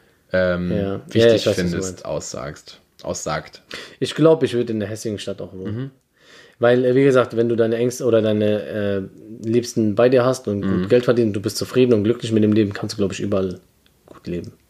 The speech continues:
Speaker 1: Boah.
Speaker 2: Also,
Speaker 1: Ja.
Speaker 2: ja, klar, wenn da jetzt nicht so viel geht und so, aber wie gesagt, man kann sich das Beste irgendwie draus machen, so.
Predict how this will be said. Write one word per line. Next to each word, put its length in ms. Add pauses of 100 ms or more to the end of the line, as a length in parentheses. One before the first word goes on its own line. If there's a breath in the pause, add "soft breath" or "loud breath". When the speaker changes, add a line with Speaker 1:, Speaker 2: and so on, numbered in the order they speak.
Speaker 1:
Boah. 260 (460)
Speaker 2:
Also, 400 (500 loud breath)
Speaker 1:
Ja. 320
Speaker 2:
ja, 380 (640 loud breath)
klar, 340
wenn 100
da 60
jetzt 200
nicht 100
so 100
viel 180
geht 220
und 120
so, 100
aber 400 (340 loud breath)
wie 120
gesagt, 260
man 100
kann 140
sich 100
das 160
Beste 240
irgendwie 200
draus 280
machen, 320
so. 200